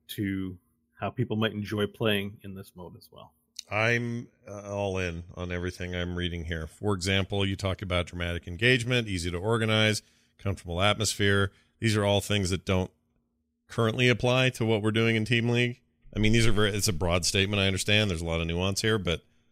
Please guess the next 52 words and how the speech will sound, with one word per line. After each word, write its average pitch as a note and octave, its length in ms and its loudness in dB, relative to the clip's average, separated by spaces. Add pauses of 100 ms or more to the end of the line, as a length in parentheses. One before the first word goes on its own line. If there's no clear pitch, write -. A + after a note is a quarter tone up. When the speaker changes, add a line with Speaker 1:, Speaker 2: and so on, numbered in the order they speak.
(440)
Speaker 2:
I - 40 -10
feel F#2+ 160 0
like E2 160 2
Speaker 1:
Yeah. F2 60 0
Speaker 2:
those E2+ 120 0
are E2+ 60 -2
things F2+ 240 -2
that F2 80 0
are E2 60 -2
missing E2+ 320 0
from F#2+ 160 -6
that F#2+ 140 2
experience. G2+ 600 0 (640)
Uh, E2 280 -2
in G#2+ 100 0
particular, A#2 540 4
I A2 60 6
think G2 220 -2
the F#2+ 60 -4
rewards F2+ 520 -2
could G2 160 -6
be G2+ 100 2
a F#2+ 60 4
whole G2+ 160 -4
lot F#2+ 240 0
better, F#2+ 320 4
and D#2+ 200 -6
you E2+ 80 -2
go F2 200 0
into F2 200 -2
a F2 40 -2
bunch E2+ 240 0
of E2+ 120 -4
that. F2 300 2
Tell G2+ 100 -2
me, A2+ 340 2
tell G#2+ 160 0
me A2 200 4
your F#2+ 140 2
thinking F2+ 400 -4
on E2 200 -4
rewards. D#2 720 -6
What's - 280 0
the F2 160 -2
Speaker 1:
So E3 260 8
Speaker 2:
idea? - 140 -4
Speaker 1:
an D3+ 60 4
important F#3+ 400 6
part D#3+ 220 8
of A2+ 80 4
this, A2+ 380 -2
uh, G2+ 680 -4